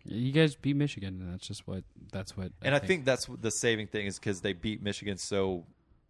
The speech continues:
Speaker 2: um, they, they handled 'em.
Speaker 1: Yeah.
Speaker 2: So, and I think that's what the big deal is. But when they played Ball State, turned the ball over a shit ton.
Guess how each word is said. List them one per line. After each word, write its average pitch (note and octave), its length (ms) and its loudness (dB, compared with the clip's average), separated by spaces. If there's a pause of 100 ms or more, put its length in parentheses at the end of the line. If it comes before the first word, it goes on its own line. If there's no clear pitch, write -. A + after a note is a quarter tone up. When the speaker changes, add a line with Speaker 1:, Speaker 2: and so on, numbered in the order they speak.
(180)
Speaker 2:
um, G#2 140 -2 (120)
they, G2 160 -2 (320)
they F#2+ 140 0
handled G2+ 480 0
'em. - 100 -12 (260)
Speaker 1:
Yeah. C3+ 160 4 (120)
Speaker 2:
So, G#2+ 400 4
and A2+ 120 2
I A2 60 4
think B2 300 -4 (120)
that's G2+ 360 2
what G#2+ 260 -2
the F#2+ 140 -2 (200)
big F#2+ 220 0
deal F#2+ 280 0
is. E2+ 180 -2
But - 400 0 (720)
when G#2+ 160 0
they G2 100 0
played A#2+ 320 4
Ball G#2+ 180 6
State, A2 440 2 (480)
turned A2 200 -4
the G#2+ 60 -4
ball G#2 240 4
over F2 180 -2
a - 60 -6
shit - 340 -4
ton. E2+ 320 -6